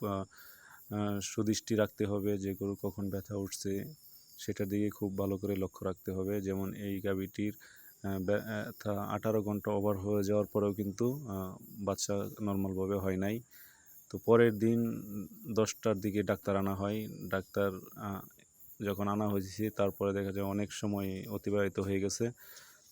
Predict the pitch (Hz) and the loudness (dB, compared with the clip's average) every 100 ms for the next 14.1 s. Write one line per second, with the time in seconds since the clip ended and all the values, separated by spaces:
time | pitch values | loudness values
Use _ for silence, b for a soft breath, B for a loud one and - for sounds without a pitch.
0 | B - 104 104 101 113 123 123 110 - | B 0 2 2 2 2 2 2 2 4
1 | 113 120 117 110 117 107 117 110 101 107 | 4 6 6 4 0 0 2 2 0 0
2 | 104 101 113 104 107 101 104 104 101 - | -2 0 0 0 -2 -2 0 0 -2 -4
3 | 113 113 - 113 113 107 104 104 104 104 | -2 0 0 0 2 0 0 0 0 0
4 | 101 104 104 104 104 101 98 101 101 101 | 0 2 2 0 0 -2 0 0 2 2
5 | - 101 104 117 - B B B B B | 2 0 0 -2 -10 B B B B B
6 | B B B _ - 98 110 - - 117 | B B B _ -4 0 0 2 4 4
7 | 127 117 - 127 127 127 - - - - | 4 0 4 6 6 2 -4 -20 -8 0
8 | 107 101 110 131 - 120 - 110 110 - | 2 2 4 2 4 0 2 2 2 2
9 | 131 123 117 113 110 110 101 - 107 107 | 2 6 8 8 6 4 2 0 2 2
10 | - 110 107 104 104 101 - 104 104 104 | 2 4 6 6 2 0 0 2 2 4
11 | 107 117 110 101 98 101 104 104 98 101 | 4 2 -2 -4 0 2 2 0 2 4
12 | 104 104 110 104 107 104 - 120 131 139 | 4 4 4 2 2 2 2 0 -2 -4
13 | 98 101 98 98 98 98 - 101 92 107 | 0 0 0 -2 -2 -4 0 -2 0 0